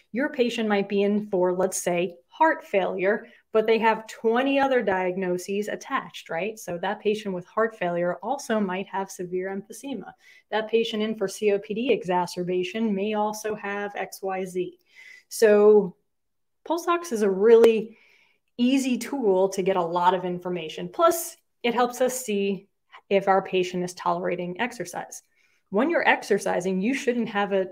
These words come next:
drop in pulse ox. And a technical desaturation is greater than or equal to four percent. So if you're exercising with your patient and you have a drop of four or more percent in your S P O two, that is an inappropriate response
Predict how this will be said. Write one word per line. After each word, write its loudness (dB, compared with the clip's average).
drop -4
in -4
pulse -6
ox. -12
And 2
a 0
technical -2
desaturation -2
is -2
greater 8
than 4
or 0
equal -4
to -6
four -4
percent. -12
So -2
if -4
you're 0
exercising -2
with -6
your -4
patient -12
and -2
you 0
have 0
a 2
drop 2
of -4
four 4
or 2
more 2
percent -6
in 0
your 2
S -4
P 0
O 2
two, -2
that 2
is -2
an -2
inappropriate 0
response -8